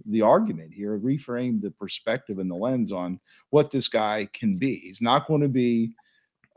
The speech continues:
a guy that I thought maybe there's a chance he would kind of step into the top ten, fifteen edge rushers in the N F L last year. That didn't happen. And I'm,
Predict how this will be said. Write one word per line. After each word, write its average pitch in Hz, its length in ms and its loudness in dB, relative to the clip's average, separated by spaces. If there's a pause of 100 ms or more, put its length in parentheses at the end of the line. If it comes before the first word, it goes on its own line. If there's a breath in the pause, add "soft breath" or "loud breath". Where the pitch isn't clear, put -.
(140)
a 120 80 0
guy 113 380 6
that 107 200 4
I 110 120 0
thought 123 260 4
maybe 113 220 2
there's 104 160 -2
a 90 40 -12
chance 101 380 -4
he 113 100 0
would 104 140 0
kind 101 180 -2
of 90 80 -4
step - 300 -2
into 98 220 -4
the 92 80 -8
top 95 280 -8
ten, 98 260 -4
fifteen 101 580 -4
edge 92 260 -6
rushers 92 440 -6
in 92 100 -6
the 98 100 -4
N 90 120 -6
F 85 140 -10
L 95 180 2
last 85 280 -4
year. 87 100 -8
That 98 160 -4
didn't 92 220 -2
happen. 92 400 -8
And 87 140 -10
I'm, 90 160 -10